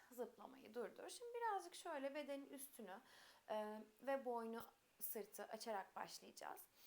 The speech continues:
Nefesi alırken kolları yukarı gönder. Nefesi verirken indir. Bebek büyüdükçe artık otuzuncu, otuz beşinci haftalarda, özellikle otuz beş sonrası da nefes alış kapasitemiz biraz sıkışabiliyor. Mide sıkışabiliyor.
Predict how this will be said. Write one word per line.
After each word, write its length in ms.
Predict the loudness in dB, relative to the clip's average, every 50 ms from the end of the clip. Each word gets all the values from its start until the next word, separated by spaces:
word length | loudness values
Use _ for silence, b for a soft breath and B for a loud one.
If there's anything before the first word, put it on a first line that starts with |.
| B B B -12 -8
Nefesi 300 | -4 -4 -2 2 4 4
alırken 460 | 4 4 2 0 0 0 0 0 0
kolları 360 | 2 4 4 4 4 4 2
yukarı 260 | 2 2 2 2 2 2
gönder. 500 | 2 0 -2 -2 0 0 0 0 0 -2
Nefesi 400 | -4 -4 -4 -4 -4 -4 -4 -4
verirken 460 | -4 -4 -6 -8 -8 -8 -8 -6 -6
indir. 420 | -8 -10 -10 -10 -10 -10 -10 -2 0
Bebek 360 | 2 4 4 2 2 0 -2
büyüdükçe 460 | -4 -2 -2 -2 -4 -6 -2 0 2
artık 460 | 2 2 2 -2 -4 -8 -12 -10 -10 -10
otuzuncu, 440 | -10 -10 -10 -10 -10 -10 -10 -10
otuz 240 | -10 -12 -14 -12 -10
beşinci 320 | -10 -8 -8 -8 -6 -4 -4
haftalarda, 520 | -4 -4 -6 -10 -10 -10 -10 -8 -4 -4
özellikle 540 | -4 -2 -2 -2 -4 -4 -6 -10 -12 -10 -10
otuz 260 | -10 -10 -12 -10 -8
beş 140 | -6 -6 -6
sonrası 520 | -8 -10 -10 -10 -10 -10 -12 -12 -8 -2
da 220 | 0 2 2 2 0 B B B B B B B B -6 -6
nefes 260 | -4 -2 -2 -2 -2
alış 200 | -2 -4 -4 -4
kapasitemiz 640 | -6 -4 -4 -4 -4 -4 -6 -6 -4 -4 -4 -4 0
biraz 220 | 2 2 2 2
sıkışabiliyor. 960 | 0 -4 -6 -6 -6 -6 -4 -4 -4 -4 -2 -2 0 0 0 0 -2 -2 -2
Mide 520 | -4 -4 -4 -6 -2 0 0 0 0 -2
sıkışabiliyor. 720 | -4 -8 -10 -10 -10 -8 -8 -8 -8 -8 -8 -6 -6 -6